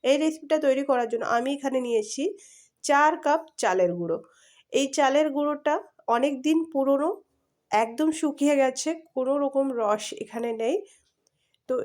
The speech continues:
এই সেই চালের গুঁড়ো দিয়েই আমি আজ পিঠা তৈরি করে দেখাচ্ছি আপনাদেরকে, দেখে নিন।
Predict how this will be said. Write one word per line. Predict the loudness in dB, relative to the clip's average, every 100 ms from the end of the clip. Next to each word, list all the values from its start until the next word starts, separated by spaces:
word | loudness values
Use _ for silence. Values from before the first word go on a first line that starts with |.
| -2
এই | 0 0
সেই | 2 4 4 4
চালের | 2 4 4 2
গুঁড়ো | 2 0
দিয়েই | 0 -2 0 0
আমি | 2 2
আজ | 2 0 -10
পিঠা | -8 -4 0
তৈরি | 2 0
করে | 0 -2 0
দেখাচ্ছি | -2 -4 -12 -8 -8
আপনাদেরকে, | -6 -6 -4 -4 -8 -4
দেখে | -4 -2
নিন। | -4